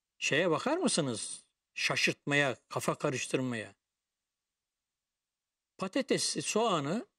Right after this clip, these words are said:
listeler haline gazeteler yayınladılar. Halden bir liraya alıyor, altı liraya satıyor. İki liraya alıyor, sekiz liraya satıyor. Seksen kuruşa alıyor, beş liraya satıyor.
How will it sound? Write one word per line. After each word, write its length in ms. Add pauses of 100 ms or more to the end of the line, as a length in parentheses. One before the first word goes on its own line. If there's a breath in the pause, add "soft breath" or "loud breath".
(760)
listeler 420
haline 260
gazeteler 540
yayınladılar. 680
Halden 580 (920)
bir 160
liraya 340
alıyor, 400 (260)
altı 320
liraya 240
satıyor. 600 (380)
İki 260
liraya 340
alıyor, 300
sekiz 360
liraya 240
satıyor. 540 (280)
Seksen 460
kuruşa 360
alıyor, 320
beş 280
liraya 180
satıyor. 420